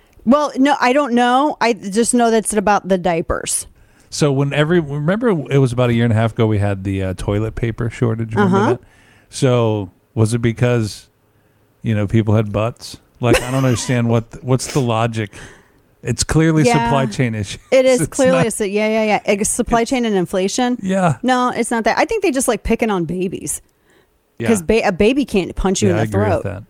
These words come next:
Speaker 1: That's <laughs> what, I mean, I think that that's what, that's ultimately what this is. You know, I mean, it's, I cannot even believe a grown adult female wrote this piece. It is, w-, if I was a, if I was a college professor and I was reading this piece,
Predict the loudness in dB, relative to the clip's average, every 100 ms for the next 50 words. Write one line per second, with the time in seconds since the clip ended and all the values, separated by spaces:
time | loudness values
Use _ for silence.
0 | _ 0 2 2 0 -6 -2 0 2 2
1 | 0 -2 _ 0 0 -4 0 0 -4 -20
2 | -20 -2 0 0 -4 0 2 2 0 -2
3 | 0 0 2 0 0 0 0 0 -2 0
4 | 0 0 -2 -6 -18 -20 -20 -20 -6 -2
5 | 0 -2 -4 _ -4 -2 -4 0 0 0
6 | -4 -16 _ _ -4 -4 2 2 2 2
7 | 2 4 2 2 0 0 2 2 2 0
8 | 0 2 2 0 -2 0 2 2 2 2
9 | 2 0 -2 0 -2 0 -4 0 0 -2
10 | -4 -4 -2 0 2 2 2 0 2 0
11 | 0 0 0 0 0 2 2 2 0 2
12 | 0 2 2 2 2 2 0 0 0 0
13 | 0 0 0 -4